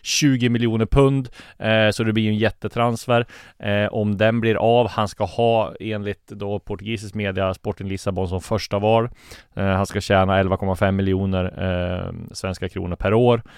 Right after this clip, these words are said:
Eh, och, eh, ja, det är väl det som är det hetaste kring Gyökeres nu då. Det har väl funnits en del intresse från Tyskland också. Det har ju ryktats om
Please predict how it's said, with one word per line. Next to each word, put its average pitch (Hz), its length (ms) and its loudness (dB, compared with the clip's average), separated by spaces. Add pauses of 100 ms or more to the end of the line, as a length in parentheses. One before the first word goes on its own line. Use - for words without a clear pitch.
(200)
Eh, 95 320 0 (100)
och, - 460 -6
eh, 95 320 2
ja, 104 320 4
det 101 80 2
är 104 100 4
väl 101 180 0
det 104 160 4
som 104 200 -2
är 92 180 0
det 92 160 -2
hetaste 90 420 -6
kring 92 220 -8
Gyökeres 98 520 -2
nu 104 240 0
då. 90 140 0 (200)
Det - 60 2
har 107 100 6
väl 127 100 2
funnits 107 320 -4
en 104 80 -4
del 101 160 -2
intresse 101 380 -4
från 104 160 -6
Tyskland 98 540 -8
också. 95 280 -8
Det 92 60 -4
har 95 100 -2
ju 95 60 -2
ryktats 95 360 -8
om 92 160 -4